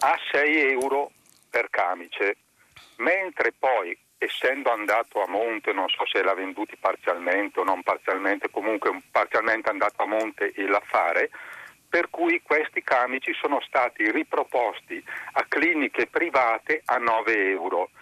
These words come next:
Ecco, innanzitutto mi sembra di capire che forse il prezzo proposto alla Regione Lombardia non era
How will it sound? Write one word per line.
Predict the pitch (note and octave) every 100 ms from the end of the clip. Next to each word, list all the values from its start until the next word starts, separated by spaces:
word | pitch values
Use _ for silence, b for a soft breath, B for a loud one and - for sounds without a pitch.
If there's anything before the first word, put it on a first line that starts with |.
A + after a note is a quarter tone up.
| B B
Ecco, | E3 E3+
innanzitutto | B2+ B2 C3 - - F3 - -
mi | F#2+ G2+ -
sembra | B2 B2
di | A2 G#2+
capire | C#3+ - F#2+ G#2 -
che | A#2+
forse | - A2 A2 - - B2 - B B B _ _ -
il | A2+ -
prezzo | B2 A2 G2+ - F#2+ F2+
proposto | - G2+ A#2 A#2+ - G2+
alla | G2
Regione | F#2+ F#2 A2 A2
Lombardia | G2 G2+ A#2+ A#2+ G2 G2+ - -
non | G2 F2+ F2+ F2+
era | A#2+ A#2+ G#2+